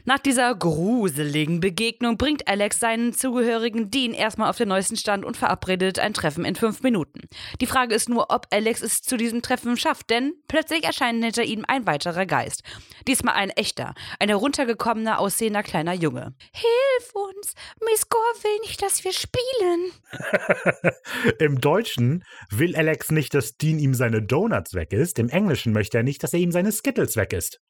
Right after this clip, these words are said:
Speaker 2: Ha.
Speaker 1: Und jetzt kontroverse Meinung, aber Skittles über Donuts.
Speaker 2: Also, der Vorteil an Skittles ist halt, dass sie kleiner sind. Aber wenn ich so eine Box, also Skittle-Größen-Donuts hätte,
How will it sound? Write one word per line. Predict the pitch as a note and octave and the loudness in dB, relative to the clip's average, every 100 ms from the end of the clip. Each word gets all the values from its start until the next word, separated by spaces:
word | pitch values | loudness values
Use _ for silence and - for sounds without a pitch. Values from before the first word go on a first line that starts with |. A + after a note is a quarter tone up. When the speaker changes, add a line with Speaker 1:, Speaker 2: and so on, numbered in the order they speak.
| - | -2
Speaker 2:
Ha. | - - _ _ | -2 -2 _ _
Speaker 1:
Und | F#3 F3+ | 0 0
jetzt | G#3+ | 0
kontroverse | - G#3+ G#3 G3+ G#3 G3 | 0 0 2 2 2 2
Meinung, | G3 A3 A#3 - | 0 0 -4 -2
aber | D#3+ E3 | 0 0
Skittles | - G3 D#3 D3+ | 0 -2 -2 -2
über | D3 C#3 | -2 0
Donuts. | C3+ A2 A#2 - - _ | -2 -2 -4 -8 -10 _
Speaker 2:
Also, | A#2+ A#2 F#2+ E2+ - - _ - | 2 4 2 0 -2 -10 _ 2
der | A2 | 2
Vorteil | - D3 C3+ | 4 4 4
an | A2+ | 2
Skittles | - B2 A#2 | 0 0 2
ist | A2+ | 2
halt, | A2 | 2
dass | G2+ | 2
sie | - | -2
kleiner | - B2 A2 E2+ | 0 2 2 0
sind. | D#2 D#2 D#2 | -4 -6 0
Aber | B2+ G#2+ G2+ | 2 4 4
wenn | G2+ | 2
ich | G2 | 2
so | G#2 | 2
eine | F#2+ | 2
Box, | C3+ F3 - | 2 0 0
also | B2+ F#2+ | -2 0
Skittle-Größen-Donuts | - A3+ F#3+ A#2 A2+ A2 A2+ G2+ G2+ F#2+ G2+ | -2 0 2 2 2 0 0 2 2 2 0
hätte, | F#2+ G#2+ | 2 0